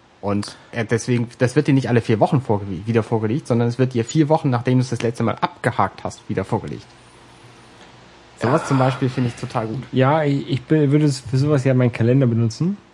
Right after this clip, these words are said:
Speaker 2: Aber vielleicht ist das tatsächlich vier Wochen, nachdem es abgehakt ist, vielleicht schlauer, ja.
Speaker 1: Und es gibt halt, äh, da gibt's halt verschiedene Kle-, Feinheiten, zum Beispiel, die gerade bei diesen Wiederholungen, ähm, gut funktionieren. Außerdem hast du natürlich Text, du kannst die, die ganzen,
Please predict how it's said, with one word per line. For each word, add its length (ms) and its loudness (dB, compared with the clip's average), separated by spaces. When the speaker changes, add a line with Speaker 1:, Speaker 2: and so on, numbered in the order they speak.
Speaker 2:
Aber 180 2
vielleicht 380 -2
ist 160 -4
das 160 -4
tatsächlich 440 -2
vier 160 0
Wochen, 180 0
nachdem 200 0
es 60 -8
abgehakt 420 -8
ist, 160 -8
vielleicht 300 -4
schlauer, 320 -4
ja. 160 -6
Speaker 1:
Und 160 2
es 80 -4
gibt 200 0
halt, 260 -2
äh, 100 -4
da 140 2
gibt's 220 -2
halt 160 0
verschiedene 540 0
Kle-, 240 -4
Feinheiten, 520 0
zum 120 -4
Beispiel, 380 -2
die 220 -10
gerade 300 2
bei 140 0
diesen 240 -2
Wiederholungen, 800 -2
ähm, 400 -10
gut 180 2
funktionieren. 580 -2
Außerdem 260 2
hast 160 2
du 40 4
natürlich 280 2
Text, 380 -8
du 60 -2
kannst 240 -2
die, 80 -4
die 200 -8
ganzen, 540 -4